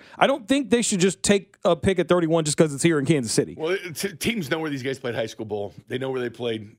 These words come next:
Speaker 2: you know, in college. They know the Kansas City
Speaker 1: Right,
Speaker 2: Chiefs
Speaker 1: right.
Speaker 2: are all over certain players. It's, it's part of the big smoke screen. And,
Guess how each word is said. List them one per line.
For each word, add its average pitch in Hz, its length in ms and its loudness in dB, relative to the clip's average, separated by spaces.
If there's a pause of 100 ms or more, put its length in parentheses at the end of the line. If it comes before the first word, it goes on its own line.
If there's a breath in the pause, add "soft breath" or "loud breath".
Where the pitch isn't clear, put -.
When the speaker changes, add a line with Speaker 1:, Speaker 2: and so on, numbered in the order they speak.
Speaker 2:
you 104 120 -10
know, 104 120 -6
in 101 80 -12
college. 101 460 -6
They 104 80 -10
know 104 120 -10
the 98 80 -14
Kansas 107 280 -6
City 151 80 2
Speaker 1:
Right, 95 80 -8 (240)
Speaker 2:
Chiefs 78 80 -10
Speaker 1:
right. - 100 -12 (240 soft breath)
Speaker 2:
are 110 140 -2
all 117 100 -2
over 101 240 -6
certain 107 260 -10
players. 143 380 -10
It's, 127 160 -20
it's 160 180 -8
part 160 200 -6
of 127 80 -12
the 131 40 -6
big 123 120 -8
smoke 170 260 -8
screen. 127 300 -8 (360 soft breath)
And, 139 100 -4